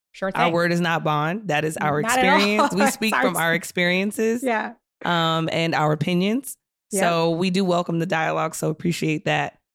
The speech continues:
Speaker 2: Um, for, I guess, as a doctor, Doctor Love,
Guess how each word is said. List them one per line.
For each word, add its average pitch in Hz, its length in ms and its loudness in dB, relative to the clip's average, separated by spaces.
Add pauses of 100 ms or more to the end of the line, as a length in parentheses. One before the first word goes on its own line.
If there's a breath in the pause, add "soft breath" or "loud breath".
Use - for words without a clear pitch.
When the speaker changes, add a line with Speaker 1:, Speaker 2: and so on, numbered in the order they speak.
(300)
Speaker 2:
Um, 165 400 0 (240)
for, 180 680 0 (400)
I 175 60 -2
guess, 180 420 -2
as 180 180 0
a 180 40 -4
doctor, 180 800 -2
Doctor 170 420 -2
Love, 185 460 -2